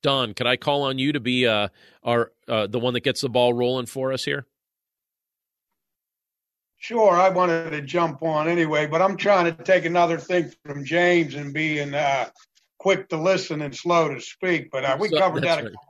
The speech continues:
Speaker 2: weeks
Speaker 1: Yeah,
Speaker 2: ago.
Speaker 1: but I, I need somebody to break the ice. So you, I, you're, you're a safe person to break the ice. So I'm, I, uh,
Speaker 2: It came to
Speaker 1: <laughs>
Speaker 2: mind
Speaker 1: calling
Speaker 2: was
Speaker 1: on you for
Speaker 2: preaching.
Speaker 1: that.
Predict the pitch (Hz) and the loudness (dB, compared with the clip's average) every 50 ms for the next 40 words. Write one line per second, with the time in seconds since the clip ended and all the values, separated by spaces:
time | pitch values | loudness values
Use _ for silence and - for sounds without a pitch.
0 | _ _ _ - _ _ - - _ - 208 262 240 202 165 175 175 175 190 175 | _ _ _ -20 _ _ -20 -20 _ 2 4 4 4 6 4 4 4 2 2 0
1 | 165 180 196 220 208 147 - 214 196 190 214 208 202 175 151 107 139 156 165 165 | 0 0 0 -2 -4 -2 0 0 2 2 0 0 0 -2 -2 0 0 0 0 0
2 | - - 127 - 127 135 147 120 87 - - - - - - 143 123 117 117 117 | -2 -4 -4 -2 -2 -2 -2 -2 -4 -6 -8 -8 -6 -4 0 2 2 2 2 0
3 | 139 - 131 139 - 147 143 156 160 151 143 - 123 123 147 143 127 - - 151 | 0 0 0 -2 0 -2 -4 -4 -4 -4 -8 -10 -8 -6 -4 -4 -4 -2 -2 -2
4 | 143 127 - - 131 127 123 - 127 110 95 78 110 104 101 - 107 92 90 85 | -2 -2 -4 -4 -6 -6 -6 -8 -12 -12 -10 -6 -6 -6 -6 -6 -6 -4 -4 -4
5 | 78 73 - - 90 85 87 90 90 - _ _ _ _ _ _ _ _ _ - | -6 -8 -8 -8 -8 -8 -8 -10 -12 -16 _ _ _ _ _ _ _ _ _ -8
6 | 90 85 87 90 87 85 82 78 78 76 76 _ _ _ - - _ _ 127 - | -6 -4 -2 -2 -2 -2 -4 -4 -6 -8 -10 _ _ _ -20 -20 _ _ -10 -8
7 | 214 190 - - 190 202 196 185 180 165 - - 175 175 180 180 175 175 175 175 | -6 -6 -4 0 2 2 2 2 0 -4 -10 -10 -12 -10 -8 -6 -4 -4 -2 0
8 | 160 143 139 131 113 107 107 185 185 180 147 - - - - | 0 0 0 -2 -4 -4 -4 -2 -4 -4 -4 -8 -16 -20 -20